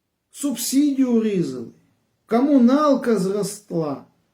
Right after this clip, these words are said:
А він же сподівався, що він взяв, взяв гроші оцю, гроші, гречку взяв. І все у нього буде дуже добре. Але склалося в-, по-іншому все.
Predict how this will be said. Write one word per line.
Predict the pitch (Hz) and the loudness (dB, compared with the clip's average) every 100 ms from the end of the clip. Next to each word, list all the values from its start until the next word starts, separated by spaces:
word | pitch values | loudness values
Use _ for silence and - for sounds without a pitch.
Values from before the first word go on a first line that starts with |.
| - | -8
А | 170 190 | -4 0
він | 294 320 | 2 2
же | 240 247 | 2 0
сподівався, | - 233 233 233 262 226 - 175 | -2 0 2 2 2 -2 -2 -4
що | - 202 190 | -4 -4 -2
він | 196 214 | -2 -2
взяв, | 175 190 | -2 -2
взяв | 170 196 226 156 220 202 | -2 -4 -6 -2 0 0
гроші | 143 170 262 247 226 | 0 -2 -2 -2 -4
оцю, | 208 185 - 185 160 _ _ _ | -6 -6 -8 -8 -8 _ _ _
гроші, | 139 170 269 233 - | -6 -2 0 0 -2
гречку | 165 160 247 240 - 196 | -4 -4 -4 -6 -10 -12
взяв. | 165 160 160 - _ _ _ - | -10 -12 -14 -18 _ _ _ -8
І | 208 | -6
все | - 269 294 277 | -6 -2 2 2
у | |
нього | 254 240 226 | 2 2 2
буде | 202 214 233 220 202 185 - _ _ _ _ _ _ _ _ _ _ _ _ _ _ _ _ _ | 2 0 -2 -2 -4 -6 -12 _ _ _ _ _ _ _ _ _ _ _ _ _ _ _ _ _
дуже | 139 262 226 214 | -8 -4 -4 -4
добре. | 156 143 120 - _ _ _ _ _ _ _ _ _ _ _ _ | -4 -4 -6 -10 _ _ _ _ _ _ _ _ _ _ _ _
Але | - 170 214 214 214 | -14 -8 -4 -4 -6
склалося | 180 - 233 247 226 - 226 | -10 -4 0 2 2 0 -4
в-, | - - _ - | -4 -20 _ -4
по-іншому | 214 254 233 - 170 143 | -2 0 -2 -4 -8 -8
все. | - | -16